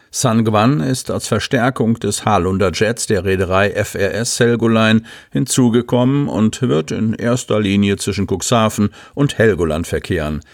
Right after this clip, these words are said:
Im Juli und August sollen auch Schiffsausflüge auf der Elbe nach Hamburg möglich sein. Von der Bauart her ist er ein Zwillingsbruder vom ersten Halunder Jet, nur das Innenleben ist etwas anders, denn er verfügt im hinteren Bereich unter Deck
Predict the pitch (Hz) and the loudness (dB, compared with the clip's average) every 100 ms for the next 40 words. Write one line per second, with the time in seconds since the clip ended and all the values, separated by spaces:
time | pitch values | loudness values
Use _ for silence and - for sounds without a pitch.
0 | - - 110 117 123 131 151 110 76 87 | -20 -2 2 4 4 4 2 0 -2 -2
1 | 120 139 - 113 120 117 127 - 143 - | 0 0 0 0 2 0 -4 -6 -6 -4
2 | 90 123 - 120 113 113 107 - - 143 | -2 -2 0 2 4 4 0 -10 -8 -2
3 | 135 - 95 92 101 113 - 85 82 80 | 0 2 2 2 0 0 0 -2 -4 -4
4 | 85 78 82 - 87 78 76 _ _ _ | -6 -4 -8 -4 -4 -4 -8 _ _ _
5 | _ _ _ _ _ _ _ - 104 107 | _ _ _ _ _ _ _ 0 2 4
6 | 113 151 90 87 - 87 110 - 127 - | 2 0 0 -2 0 2 2 2 -4 -2
7 | 107 127 151 - 120 87 80 - 95 98 | 0 0 -2 -2 0 0 -4 -6 -6 0
8 | 120 - 139 156 85 82 - 85 90 82 | -2 -2 -6 -4 -4 -2 -4 -6 -4 -4
9 | 87 85 87 98 117 - 127 139 165 143 | -2 -2 -2 0 0 0 0 0 -2 -4
10 | 113 - 139 131 120 110 113 123 120 - | -6 -2 2 4 4 4 2 2 -2 -4
11 | - 127 - 120 - 101 104 90 78 - | -10 -12 -8 -10 -4 -2 0 -2 -4 -2
12 | 113 143 160 - 110 110 85 - 135 131 | 0 0 -4 -10 -8 -4 -4 -2 -2 -2
13 | 87 80 120 120 120 117 110 104 113 127 | -4 2 2 4 4 4 2 2 2 0
14 | - 90 87 92 110 - | -2 -4 -2 0 0 -2